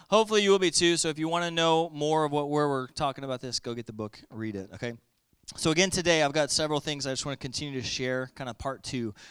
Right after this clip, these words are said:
of what I talked about last week regarding grace. Before I do, I wanna talk about last week, quick recap. W-, th-, we talked about three things,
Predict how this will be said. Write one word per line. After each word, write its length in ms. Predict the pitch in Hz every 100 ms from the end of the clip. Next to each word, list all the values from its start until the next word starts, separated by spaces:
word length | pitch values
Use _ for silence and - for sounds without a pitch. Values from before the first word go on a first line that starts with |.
| -
of 100 | -
what 100 | 123
I 40 | 123
talked 220 | 131 123
about 160 | 127 110
last 300 | 113 120 -
week 160 | 113 -
regarding 480 | 123 113 120 113
grace. 300 | 104 104 95
Before 400 | - 147 147 196
I 40 | 226
do, 180 | 208 208
I 20 |
wanna 160 | 196
talk 240 | 180 202 185
about 260 | 190 175 - - - _ _ _ -
last 400 | 147 175 165 -
week, 320 | 185 147 -
quick 240 | - 190 180
recap. 680 | 175 180 - 135 123 - - - - -
W-, 260 | 139 147 - 151
th-, 120 | 156
we 120 | 156 156
talked 200 | 170 156
about 160 | 143
three 180 | - 151
things, 540 | 147 127 92 - -